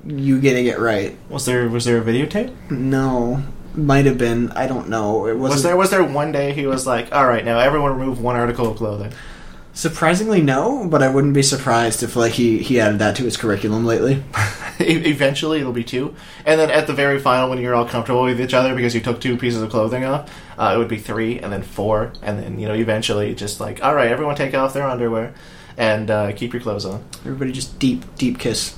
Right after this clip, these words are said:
Speaker 1: a little bit. You need to, like, if you're on screen, you're gonna have to deep kiss somebody, maybe. So just deep kiss each other for practice.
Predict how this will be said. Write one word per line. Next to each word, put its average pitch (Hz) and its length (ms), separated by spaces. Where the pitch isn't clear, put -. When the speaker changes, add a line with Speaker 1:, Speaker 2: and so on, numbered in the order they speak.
Speaker 1:
a 131 40
little 104 160
bit. 107 200
You 131 120
need 135 140
to, 123 260
like, 120 260
if 135 160
you're 139 100
on 147 140
screen, 143 340
you're 107 80
gonna 113 120
have 113 100
to 131 60
deep 117 220
kiss 117 180
somebody, 98 260
maybe. 98 260
So 113 160
just 120 220
deep 131 180
kiss - 180
each 110 140
other 107 160
for 101 120
practice. - 420